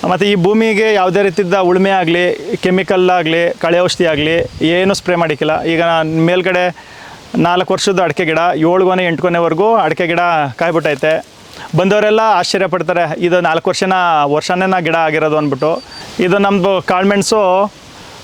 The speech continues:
ನೆಟ್ಟು ಒಂಬತ್ತೇ ತಿಂಗಳಿಗೆ ಕ-, ಸಣ್ಣ ಸಣ್ಣ ಇದು ಕಾಣ್ತು, ಮೊಗ್ಗಳು ಕಾಣ್ತು. ನಮ್ಗೆ ಅದ್ರ ಅನುಭವ ಇಲ್ಲ, ಕಾಳುಮೆಣಸು ನೆಟ್ಟಿದ್ದು ಅಷ್ಟು ಬಿಟ್ರೆ ಅದ್ರ ಅನುಭವ ಇರಲಿಲ್ಲ.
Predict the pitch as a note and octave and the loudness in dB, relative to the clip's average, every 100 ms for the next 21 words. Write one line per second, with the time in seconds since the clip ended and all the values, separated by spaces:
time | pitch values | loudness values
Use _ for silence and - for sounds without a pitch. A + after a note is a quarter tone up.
0 | - D#3+ F3+ F#3+ A#3 A3+ F3+ F#3 G3+ A#3 | -6 -2 0 0 0 2 2 0 0 0
1 | G3+ A3 G#3+ G3+ A#3+ A3 F3 D3+ - E3 | 0 0 2 0 0 2 0 -2 -2 -2
2 | F3 F3 G3+ G3+ F3 E3+ F3 F#3+ F3+ E3+ | 0 0 0 2 2 2 0 0 -2 -2
3 | E3+ E3 F3+ F#3 F3+ F3 F3+ F3 E3+ E3+ | -2 0 0 0 -2 -2 0 0 0 0
4 | E3+ E3+ F3 F#3+ F#3+ F3+ E3+ D#3+ F3 F3+ | 2 0 2 0 2 0 0 0 0 -2
5 | F3+ E3 F3+ E3+ D#3 - D#3+ F#3 F3+ D#3 | -2 -2 0 0 -2 -4 -4 0 0 0
6 | D#3+ E3 F3 D#3+ C#3 C3+ D#3 | 0 0 0 0 0 -2 -2